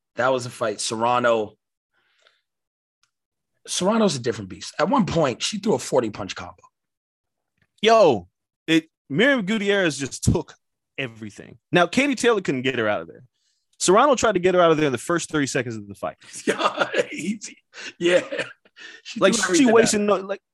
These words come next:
Speaker 2: th-, it was very clear that Serrano was trying to send a statement to Katie Taylor. But then Miriam Gutierrez is just like,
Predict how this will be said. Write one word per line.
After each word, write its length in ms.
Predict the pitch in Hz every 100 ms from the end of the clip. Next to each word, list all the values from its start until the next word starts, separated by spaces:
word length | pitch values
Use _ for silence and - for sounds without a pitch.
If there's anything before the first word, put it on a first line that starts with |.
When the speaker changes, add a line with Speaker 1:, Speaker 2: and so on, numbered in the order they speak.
| _ _ -
Speaker 2:
th-, 180 | 175 226 -
it 100 | 226
was 180 | 220 160
very 360 | 151 240 262
clear 340 | 208 226 208 156
that 120 | 143
Serrano 280 | 156 160 156
was 100 | 147
trying 220 | - 156
to 60 |
send 300 | 127 - 170
a 80 | 170
statement 480 | 147 - 151 131 117
to 80 | 113
Katie 240 | 131 120
Taylor. 340 | 113 107 82 - _ _ _ -
But 60 |
then 140 | 165 214
Miriam 280 | 302 269 220
Gutierrez 480 | 214 220 277 320
is 100 | 277
just 220 | 190 190 -
like, 280 | 170 151